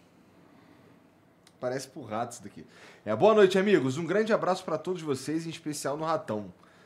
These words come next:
Top aqueles vídeos da casa do videogame. Me faltavam uns dez milhões pra te ajudar no projeto dos robôs. Tenho mais ideia pro próximo evento. Forte abraço aqui de Santa Maria, interior do Rio Grande do Sul. Assinado Ivan Busanello." Tu conhece esse cara?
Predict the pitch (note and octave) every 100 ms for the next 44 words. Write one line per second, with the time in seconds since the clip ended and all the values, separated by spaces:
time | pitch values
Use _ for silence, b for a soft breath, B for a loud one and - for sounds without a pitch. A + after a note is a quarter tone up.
0 | b b - D#3+ E3+ F3 F#3 E3+ A#2+ C3+
1 | D3 - C#3+ - C#3+ D3 B2 C3 C3+ G#2
2 | G2 G#2 E2+ E2+ A2 A#2 G#2 A#2+ B2 B2+
3 | G2+ C#3 D3+ D#3 A#2+ C3 C3+ C3 C3 B2
4 | A#2 B2+ C3 A#2 A2 A#2 B2 A#2 C3 G2+
5 | G2 F2+ - b b b b - C#3+ F3
6 | F3+ E3+ D3 D#3 - - D3 D#3+ F3 D#3
7 | A2+ A#2+ A#2 B2+ C3+ D3+ A#2+ B2+ C#3 C3
8 | C#3 B2+ C#3+ D3 D#3 C#3 A#2 B2 C3+ C3+
9 | B2 B2+ C3 C3+ C3 C#3 B2+ A#2 A#2+ A2+
10 | - b b b - G2+ A2 - A2 A#2+
11 | A#2 G2 B2+ C#3+ C#3 C3+ G#2+ G2 F#2 F2
12 | - C3 C3 - B2 C3+